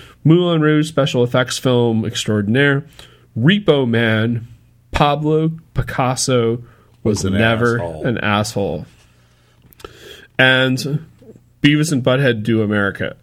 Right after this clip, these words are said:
Speaker 1: <laughs> You said America. <laughs>
Speaker 2: Yeah.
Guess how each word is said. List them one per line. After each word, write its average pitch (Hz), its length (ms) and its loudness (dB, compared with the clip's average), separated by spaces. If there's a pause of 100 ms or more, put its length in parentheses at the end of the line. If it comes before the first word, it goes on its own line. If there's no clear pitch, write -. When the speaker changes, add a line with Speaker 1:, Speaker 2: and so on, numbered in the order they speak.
(460)
Speaker 1:
<laughs> - 280 -4 (320)
You 120 340 0
said 98 360 -4
America. 80 720 -8
<laughs> - 60 -4 (4000)
Speaker 2:
Yeah. 117 680 -2